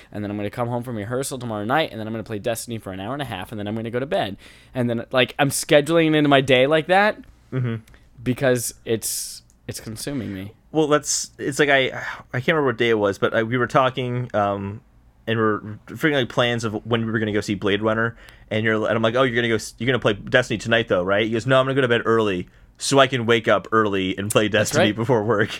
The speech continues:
Speaker 2: <laughs>
Speaker 1: That's right.
Speaker 2: I,
Speaker 1: So,
Speaker 2: I'm
Speaker 1: yeah, I
Speaker 2: gonna
Speaker 1: played
Speaker 2: call it
Speaker 1: that.
Speaker 2: right now. In, like, a few months, right, you're gonna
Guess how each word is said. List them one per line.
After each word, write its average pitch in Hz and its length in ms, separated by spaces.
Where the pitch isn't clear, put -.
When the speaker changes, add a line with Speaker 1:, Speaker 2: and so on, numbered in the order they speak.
Speaker 2:
<laughs> 170 120
Speaker 1:
That's 170 280
right. 175 300
Speaker 2:
I, 135 140
Speaker 1:
So, 170 60
Speaker 2:
I'm 170 80
Speaker 1:
yeah, 175 80
I 165 40
Speaker 2:
gonna - 40
Speaker 1:
played - 100
Speaker 2:
call 185 80
it - 40
Speaker 1:
that. 120 60
Speaker 2:
right 170 120
now. 143 280
In, 165 220
like, 156 260
a 151 80
few 190 280
months, 123 440
right, 110 340
you're 135 160
gonna 135 320